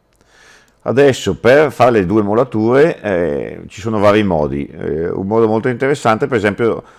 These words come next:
usare, eh, la funzione interseca. Uso la funzione interseca, seleziono il piano appena creato, il piano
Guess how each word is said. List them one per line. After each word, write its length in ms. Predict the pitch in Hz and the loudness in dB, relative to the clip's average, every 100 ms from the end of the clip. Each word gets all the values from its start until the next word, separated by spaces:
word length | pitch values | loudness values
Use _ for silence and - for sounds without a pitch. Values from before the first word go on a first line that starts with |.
| _ - | _ -10
usare, 600 | 120 113 101 101 104 92 | 0 4 6 6 2 2
eh, 140 | 90 | 2
la 80 | 90 | 2
funzione 520 | - 107 - 98 101 | 0 -6 -2 -2 -2
interseca. 840 | 101 85 78 62 69 71 - 65 65 _ _ _ _ _ | -4 -4 -6 -6 -10 -16 -14 -14 -14 _ _ _ _ _
Uso 220 | 98 92 | -6 -2
la 80 | 80 | -2
funzione 340 | 82 - 87 | -6 -8 -8
interseca, 640 | 117 - 107 104 - - | -8 -4 -4 -4 -10 -10
seleziono 720 | 143 127 117 - 90 76 62 - _ _ _ _ | -8 -2 -2 -2 -4 -4 -8 -16 _ _ _ _
il 80 | - | -20
piano 720 | - 113 117 160 180 147 - _ - | -4 0 2 2 0 -2 -6 _ -8
appena 300 | - 101 90 | -4 -2 -2
creato, 640 | 82 76 62 - _ - _ _ _ _ _ - - _ _ - | 0 0 -2 -6 _ -20 _ _ _ _ _ -20 -20 _ _ -2
il 220 | 160 113 | 0 0
piano 920 | - 92 107 101 92 85 78 71 62 | -4 2 4 6 4 2 -2 -8 -12